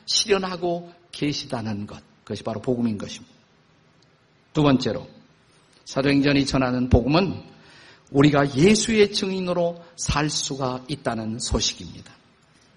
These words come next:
자, 예수 믿으면 예수님의 제자가 되죠.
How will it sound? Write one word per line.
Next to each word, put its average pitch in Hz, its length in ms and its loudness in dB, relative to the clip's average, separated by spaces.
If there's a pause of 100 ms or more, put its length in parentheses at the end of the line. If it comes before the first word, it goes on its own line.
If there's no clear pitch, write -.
(600)
자, 120 340 0 (1400)
예수 160 260 2
믿으면 135 680 0
예수님의 139 420 2
제자가 117 360 -2
되죠. - 320 -16